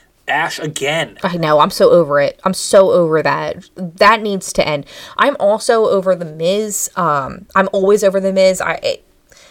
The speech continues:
Speaker 2: this is just who I am as a person. Like, sometimes I love The Miz, sometimes I hate The Miz. He is announcing his new tag team partner, and he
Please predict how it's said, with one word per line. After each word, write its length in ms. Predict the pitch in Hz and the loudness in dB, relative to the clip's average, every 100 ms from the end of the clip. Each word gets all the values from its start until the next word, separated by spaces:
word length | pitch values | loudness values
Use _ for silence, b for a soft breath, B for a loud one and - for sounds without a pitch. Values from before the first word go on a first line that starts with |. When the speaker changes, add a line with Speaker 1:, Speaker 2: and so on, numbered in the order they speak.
| b - | b 0
Speaker 2:
this 160 | - | 2
is 80 | 605 | 2
just 180 | 190 - | 0 0
who 100 | 180 | 0
I 80 | 156 | 0
am 160 | 151 | -2
as 100 | 151 | -6
a 60 | 175 | -6
person. 320 | 165 151 156 | -6 -4 -6
Like, 100 | 156 | -4
sometimes 300 | 190 196 185 | -4 -2 0
I 60 | 175 | 2
love 180 | 170 | 0
The 40 | 165 | -2
Miz, 200 | 160 160 | -4 -4
sometimes 320 | 160 170 156 | -4 -6 -4
I 20 | |
hate 220 | 160 156 | -2 -2
The 80 | 156 | -2
Miz. 340 | 165 160 156 - B B | -4 -2 -4 -8 B B
He 460 | - 233 226 214 208 | -6 -2 -2 -2 -2
is 140 | 190 | 0
announcing 440 | 175 165 156 170 160 | 0 0 -2 -2 -2
his 220 | 170 165 | 0 0
new 160 | 170 160 | -4 -2
tag 320 | 175 156 156 | 0 0 0
team 220 | 175 156 | -4 -2
partner, 460 | 170 156 - 156 151 | 2 2 2 -2 -2
and 220 | 151 151 | -4 -6
he 340 | - 156 147 | -8 -8 -8